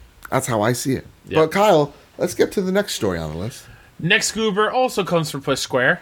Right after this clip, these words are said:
Speaker 2: and this says,
Speaker 1: Ooh.
Speaker 2: "P S N alone generated more revenue than the entirety of Nintendo in twenty eighteen." How big is the PlayStation Network these days?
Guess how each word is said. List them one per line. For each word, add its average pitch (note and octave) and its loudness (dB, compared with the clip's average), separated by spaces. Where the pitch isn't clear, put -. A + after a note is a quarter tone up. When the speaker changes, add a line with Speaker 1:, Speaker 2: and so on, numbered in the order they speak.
Speaker 2:
and B2+ 0
this D3 2
says, F#3 2
Speaker 1:
Ooh. - -14
Speaker 2:
"P C4 4
S B3 2
N F3+ 2
alone D3+ 2
generated E3+ 2
more D#3 2
revenue C#3 0
than A#2 -2
the A2 -4
entirety C3+ 2
of A#2 -4
Nintendo A2 -2
in F#2 -6
twenty G#2+ -4
eighteen." F#2 -4
How F#3+ 2
big A#3 2
is B3 0
the G#3+ -4
PlayStation A3+ 0
Network A3 -2
these A3 -6
days? A#3 -4